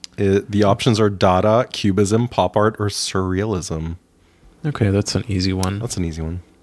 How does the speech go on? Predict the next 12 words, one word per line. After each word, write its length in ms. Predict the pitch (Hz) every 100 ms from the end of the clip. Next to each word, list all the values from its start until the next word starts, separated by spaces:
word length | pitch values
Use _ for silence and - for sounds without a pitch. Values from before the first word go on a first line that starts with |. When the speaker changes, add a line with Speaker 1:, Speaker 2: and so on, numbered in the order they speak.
| - _ - -
Speaker 2:
Okay, 100 | 107
Speaker 1:
One, 260 | 104 95
Speaker 2:
pop 280 | 87 98 95
Speaker 1:
two, 260 | 92 117 113
Speaker 2:
art. 80 | 104 - -
Speaker 1:
three. 160 | 131 123
Okay. 300 | 104 98 107 -
Speaker 2:
Oh. 240 | - -
<laughs> 0 | - - - 175
Speaker 1:
It's 440 | 247 - - 196 156
Speaker 2:
Okay. 180 | 123
Speaker 1:
okay. 100 | 95